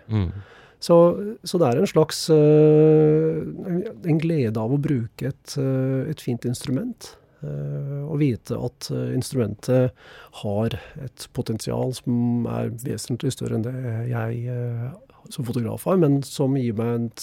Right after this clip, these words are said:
Speaker 2: altså en driv til å kunne ville ut-, videreutvikle mine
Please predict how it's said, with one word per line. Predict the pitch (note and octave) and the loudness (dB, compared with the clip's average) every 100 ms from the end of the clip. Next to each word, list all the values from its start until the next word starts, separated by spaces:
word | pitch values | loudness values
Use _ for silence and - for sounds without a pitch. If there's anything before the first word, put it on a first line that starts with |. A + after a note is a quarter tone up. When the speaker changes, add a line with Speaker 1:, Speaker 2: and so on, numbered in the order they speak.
| - - | -12 -10
Speaker 2:
altså | A#2+ B2 | -10 -6
en | A#2+ A#2 | -6 -4
driv | B2 A#2 - | -4 -4 -6
til | A#2 | -8
å | A#2 | -6
kunne | A#2+ A2+ A#2 A#2 A#2 _ _ _ _ _ | -4 -2 -2 -4 -8 _ _ _ _ _
ville | F#3+ C#3 A#2 G#2+ | -2 -2 0 -2
ut-, | G#2+ | -2
videreutvikle | C3 A2 A2 - A2+ B2 A#2+ | -2 -2 -6 -10 -8 -4 -4
mine | A#2+ A#2+ | -2 -2